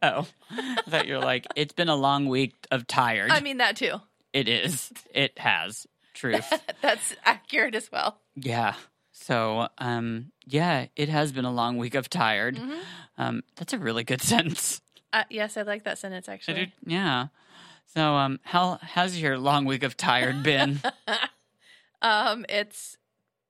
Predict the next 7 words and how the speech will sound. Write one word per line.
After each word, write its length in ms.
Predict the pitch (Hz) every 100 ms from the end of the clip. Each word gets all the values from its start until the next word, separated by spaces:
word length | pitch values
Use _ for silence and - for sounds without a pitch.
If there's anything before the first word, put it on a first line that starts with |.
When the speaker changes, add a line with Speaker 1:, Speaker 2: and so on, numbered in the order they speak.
| -
Speaker 2:
tiring. 540 | 220 214 311 381 415 403
<laughs> 920 | _ _ _ _ _ _ _ _ _
Speaker 1:
Uh, 220 | 262 285 - _ _ _ 165
Speaker 2:
Um, 520 | 175 214 202 196 208 _ _ - _ _ _ _ -
Speaker 1:
surprise. 420 | 104 107 104 113 _ _ _ _ _ _ _ _ _
Speaker 2:
I, 520 | 247 247 302 359 370 - _ _ _
<sighs> 40 | -